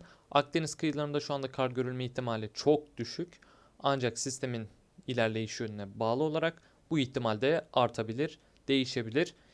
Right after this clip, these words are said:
Yine İzmir'in özellikle kuzey kesimlerinde de kar ihtimalleri mevcut arkadaşlar. Bunu da buradan söylemek istiyorum. Bu sistemle birlikte özellikle Marmara ve Karadeniz hattının tamamında çok yoğun yağışlar bekliyoruz.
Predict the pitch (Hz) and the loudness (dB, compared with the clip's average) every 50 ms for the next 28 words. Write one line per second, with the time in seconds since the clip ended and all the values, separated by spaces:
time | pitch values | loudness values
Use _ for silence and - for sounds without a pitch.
0 | _ _ _ - 147 151 165 165 - - - 175 151 139 143 143 131 131 135 139 | _ _ _ -4 -2 0 0 -2 -2 -2 -2 -2 -2 0 0 2 2 2 0 0
1 | - - 135 120 127 131 127 131 - 139 135 131 - - - 127 120 147 143 135 | -2 -2 0 4 4 4 2 2 0 0 0 0 -2 -8 -4 2 4 4 4 4
2 | 139 - 120 - - 120 113 110 107 104 107 107 104 104 113 143 151 147 - - | 0 -6 -6 -6 -4 -6 -6 -6 -6 -6 -6 -6 -6 -2 -2 -2 -4 -4 0 2
3 | 131 127 120 139 - 117 - - - 113 107 104 101 101 117 123 151 160 147 123 | 4 4 2 2 -6 -12 -12 -10 -10 -8 -8 -6 -6 -6 -4 -4 -4 -4 -2 -2
4 | 123 120 113 117 110 113 107 101 - 110 101 104 101 - - 156 175 - - _ | -2 -2 -2 -4 -2 -2 -2 -2 -2 -4 -4 -4 -6 -4 -2 -4 -4 -4 -6 _
5 | _ _ _ _ - 127 127 117 120 110 107 113 107 131 151 165 170 170 - - | _ _ _ _ -8 -6 -4 -2 -2 -2 -2 0 0 0 0 0 -4 -10 -4 -2
6 | 135 117 120 117 113 110 - - - - 110 123 156 170 170 - - - - - | -2 -2 -2 -4 -8 -10 -12 -14 -8 -6 -4 -4 -4 -4 -6 -10 -20 -20 -20 -20
7 | _ _ - - 147 - - 147 - 170 160 156 156 147 143 139 147 - - 139 | _ _ -4 -4 -4 -4 -2 -2 2 2 2 4 2 0 0 -2 -4 -2 -2 0
8 | 123 135 139 131 131 - - 131 127 123 127 131 135 123 117 117 113 120 117 - | 2 2 0 0 0 -6 -6 -6 -2 -2 -2 -2 -2 -2 -2 -2 -2 -2 -2 -2
9 | 123 117 120 113 120 120 120 113 113 113 - 120 117 117 117 - 127 123 110 104 | -2 -2 -2 -2 -4 -6 -4 -4 -4 -4 -6 -8 -8 -8 -4 -4 -2 -2 -2 -2
10 | 110 117 131 131 - 135 131 131 - 120 117 120 131 127 117 113 110 - - 123 | -2 -4 -6 -4 -2 -4 -4 -4 -4 -6 -6 -4 -4 -4 -4 -4 -4 -2 -2 -2
11 | 117 107 107 104 - - 110 110 135 147 147 - | -2 -2 -4 -8 -6 -6 -4 -2 -2 -2 -4 -4